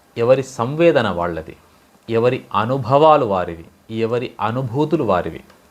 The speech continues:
అంతేగాని ఇది ఉత్తమ లేఖ ఎలాగా, ఇది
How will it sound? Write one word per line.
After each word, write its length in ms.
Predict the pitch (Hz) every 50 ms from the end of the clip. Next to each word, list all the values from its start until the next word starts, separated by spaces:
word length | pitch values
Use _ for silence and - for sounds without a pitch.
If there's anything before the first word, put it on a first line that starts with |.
| _ _ _ _ _ _ _ _ _ - - - - - - - - -
అంతేగాని 540 | 139 156 165 196 185 180 170 165 160 156 156 160 170 160 - - -
ఇది 240 | 139 139 151 160 147
ఉత్తమ 480 | 131 135 135 - - 165 170 170 165
లేఖ 360 | 156 135 123 135 151 165 - - 160
ఎలాగా, 720 | 156 151 151 151 147 139 131 131 135 139 139 139 131 - - _ -
ఇది 320 | 131 135 143 147 147 143